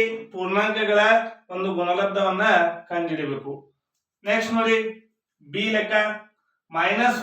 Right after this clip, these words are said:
ಒಂದು ಗುಣಾಕಾರ ಎರಡ್ನೂರ ಇಪ್ಪತ್ತೈದು. ಹಾಗಾದ್ರೆ ಇಲ್ಲಿ ಮೈನಸ್ ಒಂದಿದೆ, ಇಲ್ಲಿ ಎರಡ್ನೂರ ಇಪ್ಪತ್ತೈದು ಅಂತ ಅಷ್ಟೇ ಇದೆ.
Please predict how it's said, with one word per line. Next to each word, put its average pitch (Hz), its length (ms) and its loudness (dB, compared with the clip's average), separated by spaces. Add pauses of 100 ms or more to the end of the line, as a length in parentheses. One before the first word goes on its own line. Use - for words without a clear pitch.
ಒಂದು 160 260 0 (480)
ಗುಣಾಕಾರ 202 460 2 (500)
ಎರಡ್ನೂರ 190 400 2 (200)
ಇಪ್ಪತ್ತೈದು. 139 600 -4 (840)
ಹಾಗಾದ್ರೆ 208 400 2 (460)
ಇಲ್ಲಿ 247 180 2 (140)
ಮೈನಸ್ 214 460 2
ಒಂದಿದೆ, 190 340 2 (460)
ಇಲ್ಲಿ 196 140 4 (100)
ಎರಡ್ನೂರ 202 340 2 (100)
ಇಪ್ಪತ್ತೈದು 196 520 0
ಅಂತ 185 180 -2
ಅಷ್ಟೇ 175 280 -6
ಇದೆ. 151 140 -2